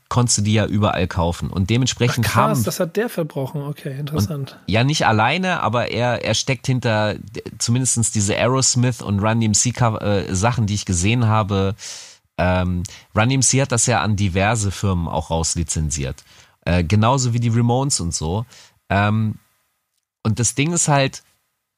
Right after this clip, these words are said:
Speaker 1: diese Cover, d-, d-, das geht ja auch weiter. Du hast ja auch Velvet Underground, die Banane,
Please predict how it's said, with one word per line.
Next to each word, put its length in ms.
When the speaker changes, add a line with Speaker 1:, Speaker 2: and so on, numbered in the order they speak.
Speaker 1:
diese 200
Cover, 420
d-, 100
d-, 160
das 220
geht 180
ja 140
auch 180
weiter. 300
Du 120
hast 200
ja 160
auch 400
Velvet 420
Underground, 880
die 80
Banane, 840